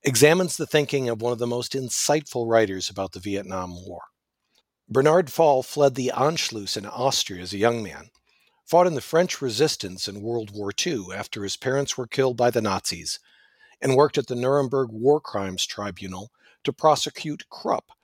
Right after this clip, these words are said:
for its use of slave labor during the war. Fall earned a Fulbright scholarship to study in the United States, earning his doctorate at Syracuse, and began studying the Vietnamese War against the French. He became one of its best analysts,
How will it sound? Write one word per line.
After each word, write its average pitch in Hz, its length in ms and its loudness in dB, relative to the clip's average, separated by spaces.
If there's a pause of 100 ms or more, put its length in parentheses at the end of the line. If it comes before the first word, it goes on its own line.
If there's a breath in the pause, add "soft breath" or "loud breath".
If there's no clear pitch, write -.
(100)
for 117 240 0
its - 180 -2
use 123 240 -4
of 117 120 -4
slave 120 420 4
labor 104 340 0
during 98 300 -4
the 92 100 -12
war. 98 360 -8 (1080)
Fall 170 240 8
earned 165 160 2
a - 20 -2
Fulbright 170 500 2
scholarship 127 520 -2
to 120 100 -2
study 131 320 4
in 120 80 2
the 120 60 2
United 110 320 0
States, - 540 0 (340)
earning 127 240 0
his 113 120 -2
doctorate 127 440 2
at 120 100 -6
Syracuse, 92 680 -4 (460)
and 117 140 2
began 117 340 4
studying 113 380 2
the 107 80 -4
Vietnamese 110 600 -2
War 113 280 2
against 104 340 0
the 107 60 -10
French. 120 500 -4 (880)
He 156 100 6
became 160 320 6
one 151 120 6
of 139 80 4
its 123 160 0
best 143 400 6 (200)
analysts, - 760 -2